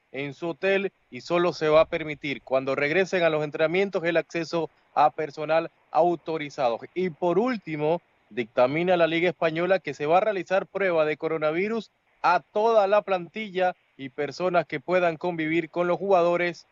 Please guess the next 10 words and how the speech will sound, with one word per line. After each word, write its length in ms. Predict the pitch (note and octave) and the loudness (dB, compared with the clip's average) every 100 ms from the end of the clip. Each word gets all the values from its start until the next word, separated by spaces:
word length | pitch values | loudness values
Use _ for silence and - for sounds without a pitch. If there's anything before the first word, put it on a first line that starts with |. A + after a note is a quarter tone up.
| _ _ _ | _ _ _
en 180 | A#2 A#2+ | -12 -10
setenta 440 | C3 A#2+ C3+ C3 | -8 -6 -6 0
y 60 | C3+ | 2
dos 160 | D#3 D3+ | 4 4
horas 400 | E3+ D#3+ D#3+ - _ _ | 4 4 2 -4 _ _
antes 400 | - D#3+ D#3 D#3+ C#3+ | -2 0 0 -4 -2
de 240 | E3 E3 C3 | -2 -2 -4
volver 640 | C#3 C#3 C#3 D#3 D#3 D3+ - _ _ | 0 0 0 2 2 0 -4 _ _
a 200 | C3+ D3+ | 2 2
entrenar. 520 | D#3+ D3 D#3+ E3 F3 | 2 -4 -4 2 2